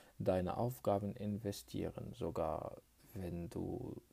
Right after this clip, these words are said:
zwischendurch, äh, nur eine Minute auf dein Smartphone schaust, senkt deine Konzentration erheblich und kostet dich nachträglich noch Zeit.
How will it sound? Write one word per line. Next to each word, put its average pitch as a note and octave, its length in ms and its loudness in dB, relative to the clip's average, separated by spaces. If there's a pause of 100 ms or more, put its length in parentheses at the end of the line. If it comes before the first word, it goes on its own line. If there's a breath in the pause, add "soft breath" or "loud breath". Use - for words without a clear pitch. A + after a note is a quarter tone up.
(160)
zwischendurch, A2+ 960 2
äh, - 360 2
nur G#2 260 2
eine G2 240 0
Minute F#2+ 1120 0
auf F2 320 0
dein F2+ 220 2
Smartphone G#2+ 580 -2
schaust, A2 420 2 (540 soft breath)
senkt A2+ 360 2 (180)
deine F#2+ 260 4
Konzentration G2+ 1080 -2
erheblich - 840 -2 (260)
und G#2 480 -6
kostet C3 420 0
dich A#2+ 200 -2
nachträglich G#2+ 960 -2 (360)
noch F#2 340 -4
Zeit. - 320 -4